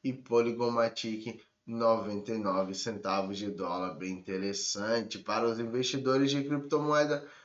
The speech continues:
isso é maravilhoso. A bolsa de tecnologia da Nasdaq abriu hoje subindo, provavelmente se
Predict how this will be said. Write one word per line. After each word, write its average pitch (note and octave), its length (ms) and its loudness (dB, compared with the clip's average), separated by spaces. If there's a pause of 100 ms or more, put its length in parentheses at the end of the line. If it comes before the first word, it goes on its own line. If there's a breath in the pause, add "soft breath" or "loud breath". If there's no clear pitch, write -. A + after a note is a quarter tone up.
(160 loud breath)
isso A#2 360 -2
é G#2 120 0
maravilhoso. G2+ 800 -4 (360 loud breath)
A D#3+ 140 2
bolsa D3+ 360 2
de C#3 160 -6
tecnologia C3+ 760 2
da A#2+ 160 4
Nasdaq A#2 600 0
abriu G#2+ 400 0
hoje G#2 320 -4
subindo, B2+ 600 -2 (360 loud breath)
provavelmente C#3+ 720 0
se C3 500 -2